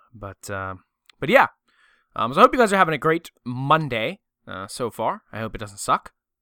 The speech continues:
Um, if it sucks, I hope this makes it better. Uh, if the fact that it's just me here makes it worse,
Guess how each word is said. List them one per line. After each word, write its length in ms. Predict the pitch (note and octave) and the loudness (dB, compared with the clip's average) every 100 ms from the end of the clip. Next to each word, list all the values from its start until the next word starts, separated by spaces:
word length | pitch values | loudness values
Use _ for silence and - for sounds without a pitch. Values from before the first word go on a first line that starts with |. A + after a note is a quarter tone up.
| _ | _
Um, 240 | - F#2 G2+ | -20 -18 -16
if 220 | G#2 - | -18 -18
it 80 | A2+ | -2
sucks, 400 | F3 - - - _ _ - | 4 4 2 -12 _ _ -10
I 60 | A#2+ | -6
hope 120 | D#3 | -4
this 220 | C3+ - | -6 -6
makes 220 | C#3 - | -8 -6
it 60 | A#2 | -4
better. 280 | B2+ F#3+ - _ _ _ | -2 -2 -8 _ _ _
Uh, 280 | - G#2 G#2 | -6 -4 -4
if 100 | G#2+ | -8
the 60 | - | -4
fact 260 | C#3 C3 C3 | -2 0 -2
that 80 | |
it's 100 | A#2+ | -6
just 180 | - - | -6 -8
me 180 | B2 D#3 | -4 -4
here 200 | C3+ B2 | -2 -2
makes 200 | B2 - | -4 -6
it 80 | G2 | -2
worse, 440 | D#3+ F3+ - - | 0 0 -2 -6